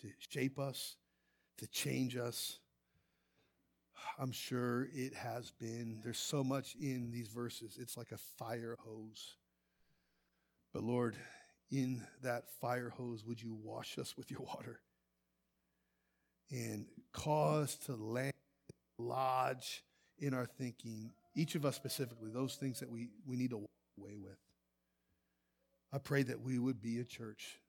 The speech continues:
that finds its greatest closeness to you, not in anything we can do or are,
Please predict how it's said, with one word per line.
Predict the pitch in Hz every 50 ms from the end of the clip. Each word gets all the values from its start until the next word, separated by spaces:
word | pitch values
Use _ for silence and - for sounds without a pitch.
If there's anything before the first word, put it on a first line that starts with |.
| _ _ _ _ _ _ _ _ -
that | - -
finds | - - - 120 113 117 123 120 - 127
its | 113 -
greatest | - - 123 127 131 135 135 -
closeness | - 143 131 120 - - - 127 117 - - - - _ - -
to | 123
you, | 120 117 113 113 117 110 - _ _ _ _ _ _
not | - 123 127
in | 123 123
anything | 117 135 131 127 135 131
we | 131 131
can | 127 131 131
do | 120 120 123 127 131
or | 131 131 131
are, | 117 113 113 113 110 110